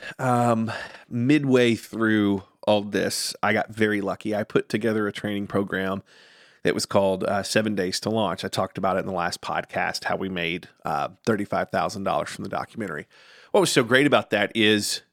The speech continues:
every day for seven days, uh, I was geared up about something. I, I had a lot of work to do. I had a project to do. And by the time I got to, like, <laughs> day six, day seven,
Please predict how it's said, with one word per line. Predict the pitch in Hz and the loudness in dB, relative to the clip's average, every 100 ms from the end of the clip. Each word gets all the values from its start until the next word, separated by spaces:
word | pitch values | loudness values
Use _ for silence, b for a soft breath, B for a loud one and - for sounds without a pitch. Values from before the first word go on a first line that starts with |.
| _ | _
every | 131 120 113 | 2 2 4
day | 107 107 | 4 2
for | - | -2
seven | 104 101 92 107 | -2 -2 0 4
days, | 117 120 107 98 - - B B - | 6 6 4 2 -4 -6 B B 0
uh, | 107 98 - | 2 2 2
I | 117 | 0
was | 127 110 | 0 -2
geared | - 110 107 | 0 0 2
up | - 104 - - _ - | 2 2 0 -10 _ -2
about | 104 - 101 98 98 - - - - _ | -2 0 0 2 0 -4 -8 -6 -8 _
something. | - - 87 - 55 _ _ b b b b - | -4 -2 -2 -8 -16 _ _ b b b b -2
I, | 92 | 0
I | 101 | 2
had | 113 | 2
a | |
lot | 107 101 | 2 2
of | |
work | 104 113 - | 4 4 2
to | 107 | -2
do. | 104 | 0
I | 104 | 0
had | 101 | -2
a | |
project | - 101 98 98 | -2 -2 -2 -6
to | - | -6
do. | 98 98 98 - _ - | 0 0 0 -6 _ 0
And | 113 110 104 98 - - | 2 2 -2 -8 -16 -4
by | 113 | -4
the | 110 | -2
time | - 170 | -2 2
I | |
got | 135 117 | 2 2
to, | 107 | 0
like, | 104 107 - - | -2 -4 -6 -6
<laughs> | - | 2
day | 117 | 2
six, | 110 - 123 110 - | 2 2 2 2 -2
day | 107 107 | -4 -2
seven, | - 131 120 | 2 4 4